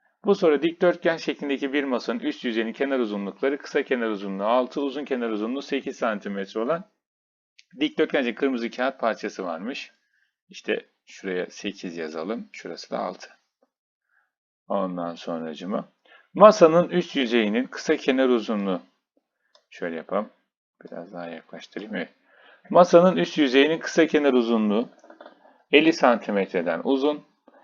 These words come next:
yüz santimetreden kısa, uzun yüz santimetreden kısa olduğuna göre çevresi nedir diye soruyor. Arkadaşlar altı ile sekizin ekokunu almayacak mıyız? Çünkü sonuçta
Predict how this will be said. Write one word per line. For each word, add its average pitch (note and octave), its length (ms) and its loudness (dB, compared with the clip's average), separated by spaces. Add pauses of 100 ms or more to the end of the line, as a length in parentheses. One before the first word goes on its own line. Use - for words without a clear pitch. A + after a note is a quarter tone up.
(260)
yüz D#3+ 160 2
santimetreden A2+ 880 2
kısa, - 420 2 (220)
uzun B2+ 400 0 (120)
yüz A#2+ 360 0
santimetreden G#2+ 640 0
kısa A#2+ 200 -4
olduğuna A2+ 300 2
göre B2+ 320 2 (340)
çevresi C#3 580 4
nedir A2+ 320 2
diye F2 180 -4
soruyor. F2 340 -6 (500)
Arkadaşlar D3 520 4
altı C3+ 340 8
ile D3+ 160 2
sekizin C#3+ 460 -4
ekokunu C#3+ 420 -2
almayacak G#2 460 -2
mıyız? B2+ 160 -8
Çünkü A#2+ 180 -10
sonuçta B2 500 -2